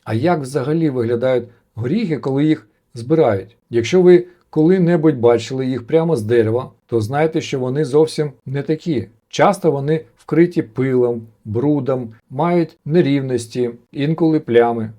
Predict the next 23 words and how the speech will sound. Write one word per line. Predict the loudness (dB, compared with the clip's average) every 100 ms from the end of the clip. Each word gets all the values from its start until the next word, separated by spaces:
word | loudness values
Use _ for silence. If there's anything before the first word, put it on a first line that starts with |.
| _ -4
Природний | 0 2 0 0 -4
вигляд | 2 2 2 0 -4 _ -8
далекий | -2 2 2 0 -4
від | -2 0
ідеального. | 2 2 0 -4 -10 -18 -6
Але | -2 -2
тоді | -2 -4 -2 -2
постає | -2 -2 -2 -2 -4
питання, | -4 -2 -2 -2 -6 -10 -8
як | 0 0 0
горіхи | -2 -2 -2 -4 -6
з | -6
саду | -4 -2 -2 -4 -6 -8 -2
перетворюються | 2 2 2 0 0 0 -4 -4 -4
на | -4
той | -4 -4 -4 _ _ _
блискучий | -4 -2 -2 -4 -6 -6 -6
товар, | -4 -2 -4 -8 _ _
що | -10 -6
ми | -2
бачимо | -2 -4 -6 -8
в | -8
магазинах. | -8 -8 -8 -8 -10